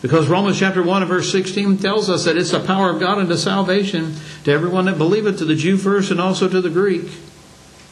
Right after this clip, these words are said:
And there's where the power's at.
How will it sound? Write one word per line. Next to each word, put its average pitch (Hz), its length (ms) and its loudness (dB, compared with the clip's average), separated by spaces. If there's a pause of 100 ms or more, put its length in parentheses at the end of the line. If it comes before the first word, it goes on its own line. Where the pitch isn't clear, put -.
(1900)
And 131 120 0
there's 160 240 0
where 160 100 0
the 147 60 0
power's 175 400 -2
at. - 300 -8